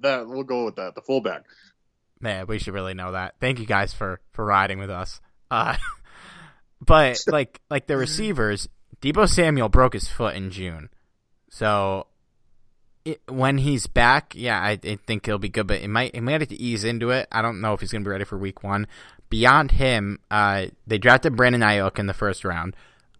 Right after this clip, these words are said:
Speaker 2: Uh, if, look, if he's good, then yeah, you're probably fine. But we've seen a many first round picks in the past. Look at Corey Davis, Laquan Treadwell. Uh, some of these receivers just don't work out.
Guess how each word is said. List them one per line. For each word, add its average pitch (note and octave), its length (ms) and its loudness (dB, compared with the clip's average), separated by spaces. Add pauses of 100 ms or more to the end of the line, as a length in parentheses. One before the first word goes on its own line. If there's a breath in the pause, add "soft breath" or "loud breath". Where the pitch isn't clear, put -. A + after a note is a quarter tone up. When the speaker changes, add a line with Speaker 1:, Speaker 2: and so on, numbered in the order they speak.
Speaker 2:
Uh, D#2 340 -4 (260)
if, - 180 0 (120)
look, A#2+ 260 0
if - 100 -2
he's A2 220 0
good, A#2+ 440 4
then G#2 180 -2
yeah, G#2 260 2
you're F#2+ 160 -4
probably G2 300 0
fine. F#2 460 2
But F#2 360 0 (440)
we've G#2+ 220 4
seen A2 580 4 (800 soft breath)
a A#2 100 10
many C3 540 8
first A#2+ 320 4
round G#2+ 280 8
picks A#2 240 12
in G#2+ 60 -2
the F2+ 80 -2
past. G2+ 500 6
Look G#2 120 2
at G#2 100 -2
Corey A2 260 8
Davis, A2+ 480 4
Laquan G2 360 0
Treadwell. A#2+ 600 4 (280 soft breath)
Uh, G2+ 300 4
some C3 160 2
of D3 60 6
these C#3 160 4
receivers A#2+ 520 2
just - 360 -8
don't A2+ 320 2
work A2+ 340 4
out. A2 380 4